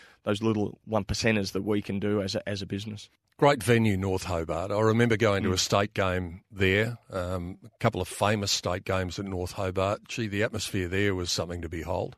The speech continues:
Speaker 1: And that was the other part, to be involved in, and, and, and gr-, growing up as a kid, I used to walk down. We used to live up on the hill behind North
Speaker 2: Mm.
Speaker 1: Hobart, and I used to walk down and, and go to the football religiously. Didn't matter who was playing.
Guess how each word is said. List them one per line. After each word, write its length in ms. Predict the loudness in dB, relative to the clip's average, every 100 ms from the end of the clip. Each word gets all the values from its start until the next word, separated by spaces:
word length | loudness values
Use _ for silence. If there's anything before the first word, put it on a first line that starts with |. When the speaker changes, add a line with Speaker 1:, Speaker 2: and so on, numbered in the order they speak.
| -6
Speaker 1:
And 140 | 2
that 120 | 2 4
was 80 |
the 100 | 4
other 160 | 4 2
part, 300 | 0 0 0
to 80 | 0
be 100 | 0
involved 420 | 6 6 6 4
in, 240 | 0 0 -4 -20 -20 _ -20 _ _ _
and, 140 | 0 2
and, 320 | 4 2 2
and 120 | 2 0
gr-, 120 | -2 2
growing 260 | 4 6
up 140 | 4 0
as 100 | -2
a 80 | -2
kid, 240 | 2 4
I 120 | 6
used 200 | 4 2
to 60 | 2
walk 240 | 0 2
down. 400 | 0 0 -2 -6
We 140 | -2 0
used 180 | 0 -2
to 80 |
live 140 | -2 0
up 140 | -2
on 100 | -2
the 60 | -2
hill 180 | -2 -2
behind 340 | -2 0 0
North 220 | -2 -2
Speaker 2:
Mm. 80 | -2
Speaker 1:
Hobart, 300 | 0 -2 -2 -6
and 100 | -4
I 80 | -2
used 220 | -2 -4
to 60 | -2
walk 280 | -2 -2
down 320 | -2 0 0 -2
and, 220 | -6 -8
and 300 | -6 -6 -8 _ _ 0
go 160 | 0
to 100 | 0
the 60 | -2
football 540 | -4 -2 2 2 0 -4
religiously. 640 | 2 4 4 0 -2 -4
Didn't 200 | -2 2
matter 180 | 4 4
who 100 | 4
was 120 | 0
playing. 320 | 0 0 0